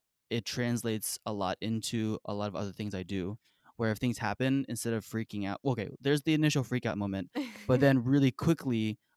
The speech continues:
Speaker 1: I go to, "Okay, well, what can I do with the situation and how can I adapt and what, you know, what can I use from this?" Which is a really useful skill to have.
Speaker 2: Yeah, I've,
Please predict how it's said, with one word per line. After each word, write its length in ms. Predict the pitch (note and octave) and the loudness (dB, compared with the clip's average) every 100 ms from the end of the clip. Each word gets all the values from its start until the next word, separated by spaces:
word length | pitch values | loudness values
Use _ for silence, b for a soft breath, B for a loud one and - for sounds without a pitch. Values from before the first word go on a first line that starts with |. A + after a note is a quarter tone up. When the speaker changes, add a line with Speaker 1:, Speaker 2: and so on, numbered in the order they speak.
| _ | _
Speaker 1:
I 100 | A#2+ | -2
go 180 | A#2 A#2+ | 2 2
to, 180 | - A#2+ | 2 0
"Okay, 320 | B2 B2 A2 G2 | 0 0 -2 -4
well, 300 | G2+ A2 G#2+ | -4 -2 -2
what 140 | A2+ | -2
can 100 | B2 | -4
I 60 | G#2 | -4
do 160 | A2 | -4
with 100 | G#2+ | -4
the 60 | G#2+ | -6
situation 720 | - - F#2+ G2 G2 F#2+ F#2+ _ _ - | -8 -4 -4 -4 -6 -6 -8 _ _ -10
and 120 | A2 | -4
how 140 | G#2+ | -4
can 140 | G#2 G#2 | -4 -2
I 40 | |
adapt 500 | G2+ G2+ G2 E2+ - | -2 -2 -4 -4 -6
and 340 | G2+ G2 G2 G2+ | -8 -8 -10 -4
what, 240 | G#2+ - _ _ _ | -4 -4 _ _ _
you 80 | A#2+ | -6
know, 120 | G2+ - | -6 -4
what 140 | A2 | -6
can 100 | A2+ | -4
I 60 | G2+ | -6
use 420 | F#2+ G2 A#2+ - | -4 -4 -4 -6
from 200 | - C#3 | -4 -2
this?" 320 | D#3 F#3 - - b b b - | 0 -2 -6 -10 b b b 0
Which 400 | B2 - - - _ _ _ _ _ _ _ | 0 2 -4 -6 _ _ _ _ _ _ _
is 280 | B2 G#2+ G#2 - | -2 -2 -4 -4
a 120 | A#2 | -2
really 220 | B2 A#2+ | 0 -2
useful 280 | A#2+ - A2+ | -4 -4 -6
skill 440 | - - G#2+ G#2 | -6 -4 -4 -4
to 160 | G2 G2 | -4 -8
have. 380 | G2 F#2 F#2 - _ | -6 -6 -8 -14 _
Speaker 2:
Yeah, 200 | G#3+ G3+ | -2 0
I've, 180 | A3 | 0